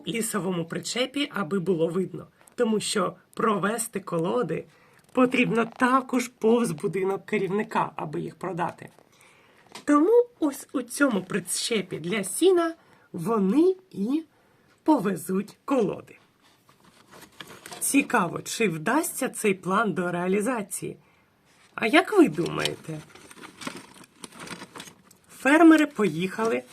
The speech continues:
вантажити колоди керівника знову. Фермери їдуть до лісового тунелю, де керівництво зберігає свої колоди. Під землею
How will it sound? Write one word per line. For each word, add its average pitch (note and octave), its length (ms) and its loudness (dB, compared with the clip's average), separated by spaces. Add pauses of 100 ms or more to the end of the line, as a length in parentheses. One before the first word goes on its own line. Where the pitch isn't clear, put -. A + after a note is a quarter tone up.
(160)
вантажити G#3 960 0 (1080)
колоди A3 420 4
керівника F3 600 -6 (160)
знову. F#3+ 380 -2 (1300)
Фермери G#3+ 560 6
їдуть E3+ 420 2
до B3+ 180 8
лісового F#3 560 2
тунелю, F#3 520 2 (540)
де B3 360 2
керівництво C#4 800 4
зберігає F3 800 0
свої F#3+ 400 0
колоди. E3+ 580 -2 (2500)
Під D4+ 200 6
землею A#3+ 580 2